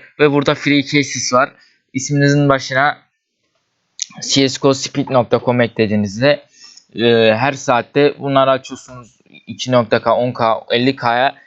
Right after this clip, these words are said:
daha fazla çıkarlar var. Ben bundan bir K çıkarmıştım ve battım, oynadım, açgözlülük yaptım. Yani bayağı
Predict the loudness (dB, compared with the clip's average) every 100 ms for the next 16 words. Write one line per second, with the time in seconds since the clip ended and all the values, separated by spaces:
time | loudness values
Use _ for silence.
0 | _ _ 0 0 2 -2 -4 -6 -4 0
1 | 2 2 0 0 -2 -4 -8 -2 0 0
2 | 0 0 0 -2 0 -2 -6 -16 -4 -4
3 | -4 -10 -4 0 2 2 -2 -4 -10 -4
4 | -4 -2 -2 0 -2 -2 -8 -10 -12 -8
5 | -8 -8 _ -14 -14 _ -20 -20 _ -4
6 | -4 -2 0 2 2 0